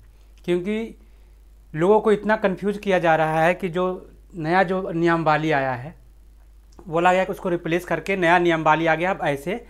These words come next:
दरोगा का एग्जाम होगा। तो ये जो बता रहे हैं पूरी तरह से ये गलत बता रहे हैं, ठीक है। जो नया नियमावली है वो विशेष दरोगा के लिए है। जो आप उसमें देख रहे हैं कि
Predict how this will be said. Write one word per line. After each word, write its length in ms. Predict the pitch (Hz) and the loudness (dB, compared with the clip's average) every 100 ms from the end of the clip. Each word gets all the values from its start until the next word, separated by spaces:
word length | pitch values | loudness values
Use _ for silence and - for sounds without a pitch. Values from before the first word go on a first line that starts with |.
| - - - | -20 -20 -6
दरोगा 340 | 143 151 151 | -2 0 0
का 160 | 151 165 | 0 0
एग्जाम 340 | 131 131 139 | 0 0 0
होगा। 240 | 131 135 165 | -2 -6 -6
तो 140 | 151 | -6
ये 280 | 143 147 175 | -8 -4 -4
जो 180 | 147 139 | -4 -2
बता 360 | 131 147 156 | -2 2 2
रहे 240 | 160 165 170 | 2 -4 -6
हैं 140 | 196 - | -8 -10
पूरी 280 | - 143 170 | -8 -6 -6
तरह 320 | 160 135 143 | -6 -4 -4
से 200 | 139 175 | -6 -8
ये 220 | 156 143 | -6 -6
गलत 280 | 143 135 135 | -4 -4 -4
बता 240 | 123 107 104 | -8 -12 -12
रहे 140 | 98 | -14
हैं, 100 | 98 - - - - - - | -20 -20 -20 -20 -20 -20 -8
ठीक 240 | 170 175 | -6 -4
है। 300 | 202 214 - - - | -8 -10 -18 -20 -10
जो 100 | 147 | -4
नया 280 | 170 160 214 | -2 2 2
नियमावली 680 | 214 208 208 170 165 185 202 | 2 -2 0 2 2 0 -2
है 160 | 180 | -2
वो 160 | 190 180 | -2 -4
विशेष 500 | 147 156 - 190 208 | -6 -8 -2 -2 0
दरोगा 360 | 170 165 156 | -2 -2 0
के 180 | 147 143 | -2 -2
लिए 220 | 123 120 | -6 -8
है। 100 | 117 113 | -10 -10
जो 120 | 139 | -4
आप 220 | 147 147 | -2 -2
उसमें 260 | 160 160 156 | -4 -6 -6
देख 200 | 139 156 | -6 -6
रहे 100 | 160 | -4
हैं 180 | 156 156 | -4 -4
कि 200 | 156 156 | -8 -12